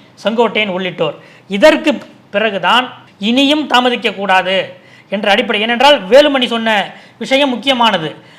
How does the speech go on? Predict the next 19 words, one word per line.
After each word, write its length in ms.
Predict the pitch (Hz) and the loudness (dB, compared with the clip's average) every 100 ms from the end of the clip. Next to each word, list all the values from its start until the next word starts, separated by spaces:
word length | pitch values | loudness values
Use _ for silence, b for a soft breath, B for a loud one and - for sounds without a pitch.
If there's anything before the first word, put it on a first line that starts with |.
| b | b
அவங்க 180 | 180 214 202 | -2 0 2
ரெண்டாயிரத்தி 640 | 226 277 277 262 269 233 - | 4 6 8 6 0 -4 0
பதினேழிலிருந்து 840 | 220 277 277 262 247 262 277 269 311 311 B B | 2 4 6 4 2 0 0 2 2 0 B B
அந்த 180 | 226 233 | -6 -4
கூட்டணியை 480 | 269 285 269 262 254 | -2 0 2 2 2
கட்டி 340 | 226 196 - | 0 0 -2
காப்பாற்றி 800 | - 240 254 240 190 269 302 - - | 2 2 4 2 2 -2 -2 -6 -14
ரெண்டாயிரத்தி 380 | 185 247 269 254 | 0 2 2 0
பத்தொன்பது 680 | 208 240 262 254 220 160 - - | -2 2 4 4 4 -4 -12 -18
நாடாளுமன்ற 480 | 196 214 254 247 240 | -4 2 2 2 -4
தேர்தல், 420 | 240 247 277 277 B B - | -4 -2 -2 -4 B B -6
ரெண்டாயிரத்தி 440 | 208 269 269 214 | 2 6 6 4
இருபத்தொன்னு 400 | 240 285 269 226 | 0 0 -2 -4
சட்டமன்ற 400 | 220 214 254 247 | -2 -2 -2 -2
தேர்தல், 440 | 220 240 262 269 B B B | -2 -2 0 -2 B B B
ரெண்டாயிரத்தி 460 | 214 240 277 254 208 | -2 4 6 4 2
இருபத்தி 380 | 233 277 285 240 | 2 4 4 0
நாலு 500 | 220 254 277 196 - - - | 2 4 4 2 -2 -16 -4
நாடாளுமன்ற 720 | 226 269 269 254 247 233 202 | 2 4 4 2 2 2 0